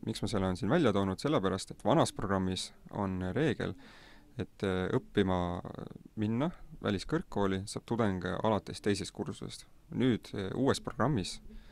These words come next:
seda piirangut enam ei ole. Nii, ja nüüd lähmegi uue tegevuse juurde, milleks on siis põimitud õpiränne.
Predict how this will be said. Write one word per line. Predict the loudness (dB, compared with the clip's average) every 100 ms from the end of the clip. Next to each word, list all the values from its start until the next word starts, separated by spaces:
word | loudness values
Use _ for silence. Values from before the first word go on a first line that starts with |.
| -20 -20
seda | -4 2 2
piirangut | 2 2 2 0 -2
enam | 0 0 -2 -4
ei | 0
ole. | 0 -2 -6 -16 -18 -16 -16 -18 -20 -20 -20 -20 -20 -20 _ -20 -16 -14 -12 -16 -18 -18 -20 -18 -18 -18 -20 -20 -18 -20 -20 -20 -20 -20 -20 -20 -20 -20 -20 -20 -20 -20 -20 -20 -12 -6
Nii, | -2 0 -2 -4 -4
ja | -2 0
nüüd | 0 0
lähmegi | -2 -2 -2
uue | 0 2
tegevuse | 4 4 2 0
juurde, | -2 0 -4 -6 -20 -20 -16 -2
milleks | 2 2 0 -2
on | -2
siis | -2 -8 -8 -12 0
põimitud | 4 6 4 2 0
õpiränne. | 2 0 0 0 -4